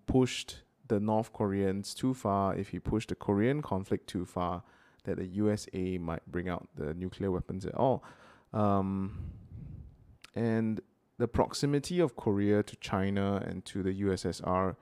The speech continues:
is is actually very near. So that would not be something that's ideal, right? So why is it that the situation changed?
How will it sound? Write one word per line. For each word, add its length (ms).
is 640
is 120
actually 240
very 240
near. 280
So 720
that 160
would 100
not 220
be 100
something 340
that's 220
ideal, 400
right? 240
So 180
why 320
is 180
it 120
that 120
the 100
situation 640
changed? 520